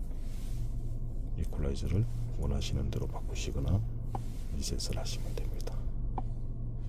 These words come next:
밸런스도 원하는 부분으로 소리가 더 많이 나오도록 하시거나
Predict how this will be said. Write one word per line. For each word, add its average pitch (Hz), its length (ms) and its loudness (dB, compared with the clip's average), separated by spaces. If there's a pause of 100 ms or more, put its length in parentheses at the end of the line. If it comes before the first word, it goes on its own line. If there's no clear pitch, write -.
(1400)
밸런스도 73 580 2 (760)
원하는 71 360 2
부분으로 73 640 2 (1000)
소리가 - 380 4
더 69 160 0
많이 67 300 0
나오도록 64 440 0
하시거나 - 500 2